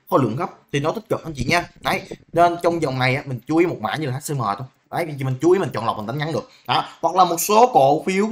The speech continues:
tiếp theo. Trong một cái tuần vừa qua mình đánh giá anh chị mình về dòng thép đi, xem có con nào ok đúng không? Dòng thép chắc những con Nam Kim hướng dẫn anh chị mình chặn lại á.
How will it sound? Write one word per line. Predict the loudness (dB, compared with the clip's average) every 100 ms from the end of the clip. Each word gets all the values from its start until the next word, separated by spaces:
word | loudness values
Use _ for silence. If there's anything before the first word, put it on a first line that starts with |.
| -4
tiếp | -6 4
theo. | 6 6 4 _ _ _ -20 _ _ _ _ _ _ -4
Trong | -2 0
một | -2
cái | -2
tuần | -2 -2
vừa | -2
qua | 2 6 6 6
mình | 0
đánh | -2
giá | 0 2
anh | 0
chị | -2
mình | -4 -2
về | -2
dòng | -2 -6
thép | -6 -4
đi, | -4 -6
xem | -6 -4 0
có |
con | 0 0
nào | 0
ok | 2 2 2
đúng | 4
không? | 2 0 -12
Dòng | -8
thép | -4 -4 -4
chắc | -6
những | -6 -6
con | -4
Nam | -4 0
Kim | 0 0
hướng | -2
dẫn | -4
anh | -4
chị | -6
mình | -6
chặn | -6 -6
lại | -4
á. | -4